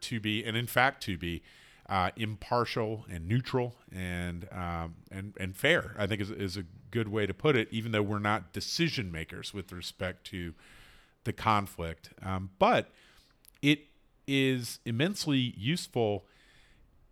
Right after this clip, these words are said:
I think, in conflict resolution for the participants to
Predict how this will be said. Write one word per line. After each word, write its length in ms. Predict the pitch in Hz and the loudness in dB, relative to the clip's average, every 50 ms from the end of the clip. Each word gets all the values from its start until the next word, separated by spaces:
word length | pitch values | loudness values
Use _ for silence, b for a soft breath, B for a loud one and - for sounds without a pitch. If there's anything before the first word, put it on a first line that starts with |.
| _ _ _ _ _ _ _ | _ _ _ _ _ _ _
I 160 | - 90 117 160 | 0 2 2 2
think, 300 | - - 104 95 101 - | 2 -2 -4 -6 -6 -6
in 220 | - 101 92 95 | -6 -6 -6 -6
conflict 440 | - - 110 107 95 - 113 92 95 | -2 -2 -2 -2 0 -2 -6 -4 -2
resolution 540 | 101 95 87 95 98 98 95 - - 107 90 | -2 -2 -2 -2 -2 -4 -4 -4 -6 -8 -8
for 260 | - - 113 107 101 | -6 -2 0 0 0
the 80 | - - | 0 -2
participants 1000 | - - 101 - - 160 151 - - 143 - 131 117 101 98 - - - - - _ | -2 -2 -2 -2 -2 -4 -4 -2 -2 -2 -2 -2 -2 -2 -2 -2 -4 -4 -4 -6 _
to 460 | - - - 113 110 110 104 101 98 | -12 -6 -4 -2 0 2 2 0 0